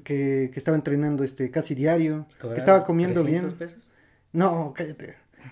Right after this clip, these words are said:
Speaker 1: Y, este, ¿a qué iba, güey? Es que te
Speaker 2: Y galletitas.
Speaker 1: Sí, las galletitas. O sea,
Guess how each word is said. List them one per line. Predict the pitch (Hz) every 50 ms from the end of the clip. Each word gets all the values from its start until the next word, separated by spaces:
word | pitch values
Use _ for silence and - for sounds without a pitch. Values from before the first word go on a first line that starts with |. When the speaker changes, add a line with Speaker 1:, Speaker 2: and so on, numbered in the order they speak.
| -
Speaker 1:
Y, | - 180 175 175
este, | 170 170 170 - 165 156 151 151 151 151 151 151 143 - _ _ _ _ _ _ _ _ _ _ - _ _ _ _ _ - - _ _ -
¿a | - -
qué | - 190
iba, | 208 180 190 175
güey? | 156 151 156 151 -
Es | 139 139 160
que | - 202 202 - _ _ - _ _ _ _
te | _ 165
Speaker 2:
Y | 151 156 139
galletitas. | 143 143 147 147 165 165 170 175 156 156 - - _ _ _ - - - 147 156
Speaker 1:
Sí, | 160 - 185 175 165
las | 160 156 156 147
galletitas. | 143 156 147 147 143 135 - 139 - - _ _ _ _ _ _ _ _ _ _ _ _ _
O | 160 151
sea, | 156 170 165 165 160 156 151 147